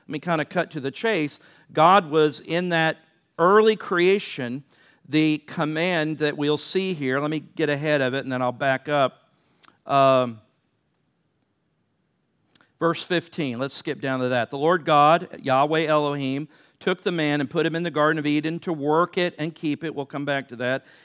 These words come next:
"And the Lord God commanded the man, saying, 'You may surely eat of every tree of the garden,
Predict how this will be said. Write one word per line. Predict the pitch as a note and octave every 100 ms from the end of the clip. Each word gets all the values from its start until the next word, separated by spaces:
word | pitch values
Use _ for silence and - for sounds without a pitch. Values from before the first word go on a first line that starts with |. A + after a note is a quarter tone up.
| _
"And | -
the | C3+
Lord | D3+ E3
God | D#3 D#3 D3
commanded | D3+ C#3+ D#3 E3+
the | D3
man, | C#3+ C#3
saying, | C3+ - F3 D#3
'You | D3
may | C#3+
surely | C#3 - D#3+ E3
eat | - E3 D#3+
of | C#3
every | D3 E3+
tree | E3+ F3+ D#3+
of | D#3+
the | D#3+
garden, | C#3+ C3+ B2+ B2+ C3+